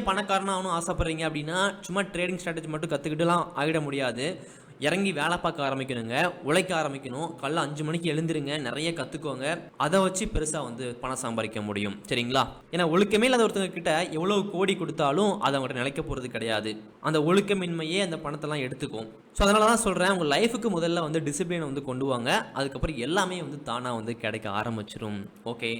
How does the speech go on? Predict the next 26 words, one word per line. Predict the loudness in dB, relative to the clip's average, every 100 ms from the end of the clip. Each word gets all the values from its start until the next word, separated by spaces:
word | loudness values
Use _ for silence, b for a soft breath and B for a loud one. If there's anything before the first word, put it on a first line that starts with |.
| -8 -18 -14
இந்த | -8
மாதிரி | -6 -4
நம்ம | -4 -4
நிறையா | -4 -2
வந்து | -2 -4 -2
மருது | -2 -2
பாண்டியன் | -2 -4 -6
சேனல்ல | -6 -6 -6
வந்து | -6 -6
பேசுவோம், | -8 -6 -6 -6
அதெல்லாம் | -6 -6 -6
வந்து | -8 -10 -2
பாருங்க. | 0 0 0 -4 -6 B B B B -16 -16
ஓகே, | -8 -6 -6 -8 -14 -14
இப்போ | -6 -4 0
ஒன் | 0 2 2
ஹவர்ல | 4 4 0
வந்து | 0 -2
பார்க்குறீங்க | -2 -2 -2 -2
அப்படின்னா | -2 -2 -2 -2 -2
முக்கியமான | -4 2 2 2 -2 -4 -6 -6
பாயிண்ட் | -6 -4 -2 -4 -6 B B 2
ப்ரீவியஸ் | 6 8 6 4 2
ஹை | -2 -2
வந்து | -2 -4 0 0
ஐம்பத்தி | 2 0 0